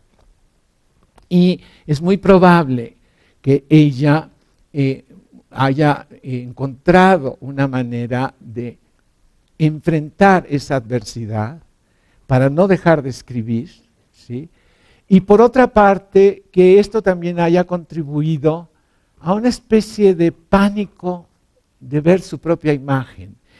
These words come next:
Yo la identifico con lo que le pasa a mucha gente que yo conozco,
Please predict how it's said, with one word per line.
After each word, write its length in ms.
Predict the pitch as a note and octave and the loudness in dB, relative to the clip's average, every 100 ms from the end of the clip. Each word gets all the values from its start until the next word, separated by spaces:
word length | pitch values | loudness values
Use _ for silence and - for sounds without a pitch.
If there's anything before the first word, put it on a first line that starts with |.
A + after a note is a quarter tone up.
| _ | _
Yo 520 | - C3 F3+ G#3+ G3+ - | -20 0 4 4 0 -2
la 420 | D#3 C#3+ C3 B2+ - _ _ - | 2 2 0 -4 -12 _ _ 0
identifico 760 | D#3 D3+ E3 D#3+ G#3 - G3 | 0 0 -4 -8 -8 -2 -2
con 200 | F3 D3+ | -2 -6
lo 120 | C#3+ | -6
que 180 | - D3 | -6 -8
le 160 | D3 D#3 | -4 -6
pasa 280 | - G3 G3 | -4 -6 -6
a 40 | |
mucha 220 | G#3 A3 | -12 -14
gente 320 | G#3+ A3+ G#3 E3 | -4 -4 -4 -8
que 140 | D#3+ | -6
yo 140 | E3+ | -6
conozco, 640 | E3 D#3 D3 D3 _ E3 | -6 -10 -10 -14 _ -14